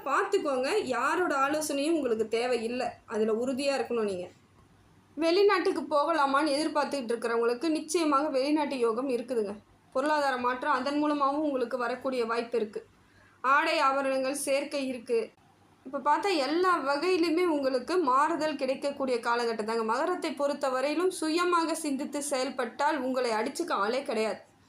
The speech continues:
மத்தவங்களால நிறைய பிரச்சனைகள், அது ஆஃபீஸ் அலுவலகத்துல வேலை செய்யக்கூடியவங்களுக்குலாம் இதெல்லாம் சந்திச்சிருப்பீங்க. மேலதிகாரியா இருக்கலாம்,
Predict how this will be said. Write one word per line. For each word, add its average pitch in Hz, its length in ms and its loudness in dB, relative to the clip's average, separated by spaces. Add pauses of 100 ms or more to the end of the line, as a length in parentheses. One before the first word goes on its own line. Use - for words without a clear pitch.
(540)
மத்தவங்களால 294 760 0
நிறைய 359 380 4
பிரச்சனைகள், 311 560 0
அது 240 200 0
ஆஃபீஸ் 302 360 0
அலுவலகத்துல 285 560 0
வேலை 277 220 0
செய்யக்கூடியவங்களுக்குலாம் 269 880 0
இதெல்லாம் 262 260 -2
சந்திச்சிருப்பீங்க. 240 600 -2
மேலதிகாரியா 240 640 0
இருக்கலாம், 240 340 0